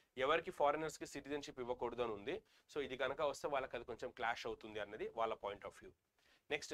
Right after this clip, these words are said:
cut off date కూడా మనకి ఎక్స్‌టెన్షన్ చేశారు. Cut off date for citizenship to be extended under the C A A is December thirty-first, two thousand fourteen.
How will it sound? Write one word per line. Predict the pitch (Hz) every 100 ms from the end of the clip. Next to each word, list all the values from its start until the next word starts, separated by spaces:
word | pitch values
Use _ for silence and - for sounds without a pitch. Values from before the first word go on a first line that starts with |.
| 139
cut | 147 165
off | 185 170
date | 165 -
కూడా | 143 180 247 _ _ - 139
మనకి | 147 143 131 - 131
ఎక్స్‌టెన్షన్ | - 151 147 135
చేశారు. | 123 147 151 139
Cut | 160
off | 156 151
date | 147 151
for | 143
citizenship | 131 131 139 - _ -
to | 127
be | 131 117
extended | - 135 123
under | 117 110
the | 123 -
C | 117 113
A |
A | 160
is | 233 _ _ - -
December | 131 143 143 143
thirty-first, | 127 120 196 202 -
two | 123
thousand | 113 110 101
fourteen. | 101 110